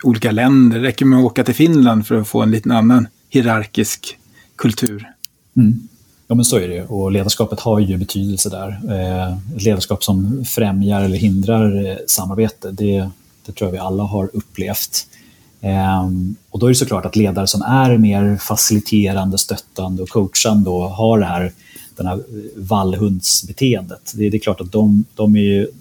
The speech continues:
Speaker 2: de lyckas oftast bättre i att, eh, möjliggöra samarbete i en organisation och ett, eh, projekt. Eh, men där tänker jag också så här att om, om man är som ledare och man, eh, har en mer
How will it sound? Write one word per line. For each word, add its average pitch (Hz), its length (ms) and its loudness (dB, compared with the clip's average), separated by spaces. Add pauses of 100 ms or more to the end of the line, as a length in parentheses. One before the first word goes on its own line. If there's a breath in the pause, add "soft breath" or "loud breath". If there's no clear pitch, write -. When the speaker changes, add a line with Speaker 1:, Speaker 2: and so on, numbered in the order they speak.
(120)
Speaker 2:
de 110 120 2
lyckas - 420 -2
oftast - 480 -8
bättre 104 480 -4
i 92 120 -4
att, - 280 -12
eh, 90 80 -4 (400)
möjliggöra 98 760 0
samarbete 95 640 -4
i 92 180 -6
en 92 140 -8
organisation 92 640 -10 (680 soft breath)
och - 180 -16
ett, - 200 -12
eh, 95 60 -10
projekt. - 680 -10 (220)
Eh, 87 400 -6 (320)
men 110 380 4 (200)
där 117 100 -4
tänker 139 280 -2
jag 123 100 2
också 151 200 -6
så 107 120 -4
här 90 80 -4
att - 160 -12 (360 loud breath)
om, 107 400 4
om 110 40 2
man 117 120 2
är 147 60 2
som 156 180 0
ledare 95 520 0
och 92 100 -2
man, 98 240 -2
eh, 98 220 -4 (300)
har 127 260 0
en 113 120 6
mer 90 480 -4